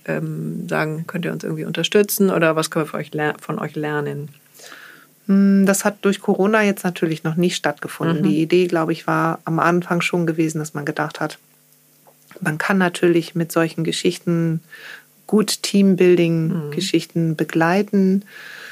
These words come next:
Speaker 2: Ähm, ich weiß nicht, ob das noch kommt. Vielleicht ist die Zeit auch einfach dann vorbei. Ähm, ja, letztendlich ist unser Projekt beendet. Also es wartet jetzt noch der Verkauf der Doris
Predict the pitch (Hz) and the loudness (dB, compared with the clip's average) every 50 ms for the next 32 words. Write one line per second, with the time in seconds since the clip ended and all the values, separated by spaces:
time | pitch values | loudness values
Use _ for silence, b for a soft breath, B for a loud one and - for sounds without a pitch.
0 | B B B B B B - - 185 175 170 165 160 165 160 156 156 151 151 156 | B B B B B B -2 2 4 4 4 4 4 4 2 2 2 0 -2 -4
1 | 165 175 _ _ _ _ _ _ _ _ _ _ _ - - - - 170 185 190 | -6 -8 _ _ _ _ _ _ _ _ _ _ _ -20 -10 -2 0 0 0 2
2 | 196 185 180 175 - 156 - 156 147 - - - - 196 208 233 240 240 - - | 2 2 2 2 0 -4 -2 -4 -6 -8 -4 0 2 4 4 4 2 0 0 -2
3 | 170 165 160 180 - - 170 170 - - 160 165 - - 165 - - 165 165 - | -2 -2 -2 -4 -4 -4 -4 -4 -2 -4 -2 -2 -2 -2 -4 -4 -4 -4 -6 -6
4 | - 170 - - - 151 147 156 156 156 156 - - 160 160 - 165 165 180 190 | -10 -16 -14 -8 -6 -4 -4 -4 -4 -6 -6 -4 -6 -4 0 2 2 4 4 4
5 | 196 208 233 254 B B B B B B B B B B B B B B B B | 4 2 0 -2 B B B B B B B B B B B B B B B B
6 | B B B B B B B B B B B B B B _ _ - - 196 196 | B B B B B B B B B B B B B B _ _ 2 4 6 6
7 | 196 196 196 196 190 190 190 185 185 180 B B B B B B B B 202 196 | 6 6 6 6 6 6 6 4 4 2 B B B B B B B B 2 4
8 | 190 185 185 180 - - 170 185 - 202 185 - - - - - - _ _ _ | 4 4 2 2 2 0 0 2 2 2 0 0 -4 -12 -12 -16 -20 _ _ _
9 | - - - - - - - 185 175 180 180 175 - - 180 170 185 180 - - | -10 -10 -8 -6 -6 -4 -2 0 0 0 0 -2 0 0 2 2 2 0 0 -2
10 | - 208 - 240 302 320 247 185 165 165 - - - 160 - 170 165 - - - | -2 0 2 2 4 4 4 4 4 2 0 -4 -6 -4 -4 -4 -4 -6 -6 -4
11 | - 170 - 170 175 - 180 170 - - 180 175 180 - - 185 180 175 180 - | -2 0 0 0 -2 -4 -6 -6 -4 -2 -2 -2 -2 -2 -2 -2 -2 -2 -4 -4
12 | - 170 165 165 165 - - 170 - - 180 185 185 - - 170 - 175 175 180 | -4 -2 -2 -2 -2 -4 -8 -8 -4 -2 -2 -2 -2 -2 -4 -2 0 0 0 0
13 | 196 208 214 - - - - | 0 -2 -2 -4 -8 -10 -14